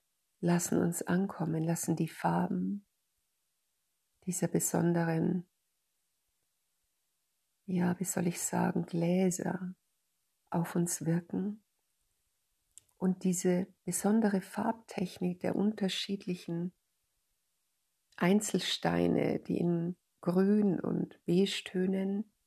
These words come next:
ineinander gesetzt sind und die Torbögen unter der Decke bilden, sie geben uns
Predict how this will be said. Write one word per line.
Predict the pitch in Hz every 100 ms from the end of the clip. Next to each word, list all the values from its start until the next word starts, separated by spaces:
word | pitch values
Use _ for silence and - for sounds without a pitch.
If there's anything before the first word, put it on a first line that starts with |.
| _
ineinander | 170 170 160 165 190 202
gesetzt | 202 202 208 208 - -
sind | - 202 214 233 - _ _ _ _ - - - - - _
und | - 175 180 175 - _ _ _
die | 180
Torbögen | - - 202 208 - 170 170 165 156 160 180 - -
unter | 185 190
der | 180 175
Decke | 185 190 -
bilden, | - 160 165 170 175 175 190 - _ _ _ _ _ _ _ _ _ _ _
sie | - - - 226 226 233 226
geben | 175 165 170
uns | 170 165 165 -